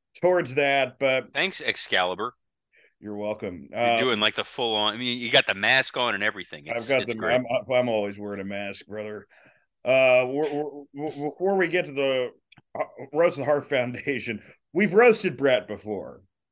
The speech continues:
Speaker 1: We've roasted Davey Boy Smith before. I think those are the only two members we've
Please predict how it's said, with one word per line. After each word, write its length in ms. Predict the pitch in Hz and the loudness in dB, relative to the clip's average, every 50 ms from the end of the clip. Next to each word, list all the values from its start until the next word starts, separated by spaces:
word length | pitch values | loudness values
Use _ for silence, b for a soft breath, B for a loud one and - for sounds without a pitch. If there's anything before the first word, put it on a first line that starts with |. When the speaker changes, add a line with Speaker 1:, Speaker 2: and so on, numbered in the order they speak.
| _ _ _ _ _ _ _ | _ _ _ _ _ _ _
Speaker 1:
We've 320 | 117 151 175 185 147 127 | 0 2 4 4 4 2
roasted 600 | 165 175 180 185 175 135 - - 165 156 147 127 | 4 6 6 6 6 2 -2 -2 -2 -2 -2 0
Davey 340 | 110 147 147 143 143 143 135 | 2 4 4 4 2 0 -2
Boy 220 | 123 123 123 117 | -2 -2 -2 -2
Smith 360 | 117 - - 117 101 92 - | -2 -6 -10 -10 -10 -10 -12
before. 460 | - 95 - - 104 87 78 67 62 - | -14 -16 -10 -10 -10 -10 -10 -12 -6 -4
I 80 | 123 139 | -2 0
think 160 | 185 233 233 | 0 2 4
those 180 | 294 277 226 | 2 2 2
are 40 | 202 | 2
the 80 | 226 226 | 0 2
only 160 | 226 208 196 | 2 0 0
two 160 | - 196 185 | -2 -4 -2
members 340 | 160 160 156 147 151 131 107 | -2 -2 -2 -2 -4 -6 -6
we've 380 | 123 131 127 120 113 104 - | -6 -4 -4 -4 -4 -6 -10